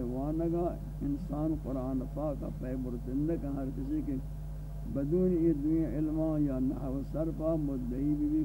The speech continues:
کہ میں قرآن زانوں، واجب آئی کی دعویٰ ہو کاذب ہوں، رک بنی آئی قبول مکنی کوئی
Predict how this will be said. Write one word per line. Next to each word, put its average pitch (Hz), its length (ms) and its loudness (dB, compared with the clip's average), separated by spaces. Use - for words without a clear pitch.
کہ 135 80 -2
میں 139 120 0
قرآن 160 560 0
زانوں، 185 360 2
واجب 139 500 0
آئی 151 360 0
کی 143 120 -2
دعویٰ 147 400 0
ہو 165 120 0
کاذب 127 420 0
ہوں، 139 120 4
رک 151 260 4
بنی 117 180 -2
آئی 139 240 -2
قبول 170 260 6
مکنی 139 440 4
کوئی 123 160 -2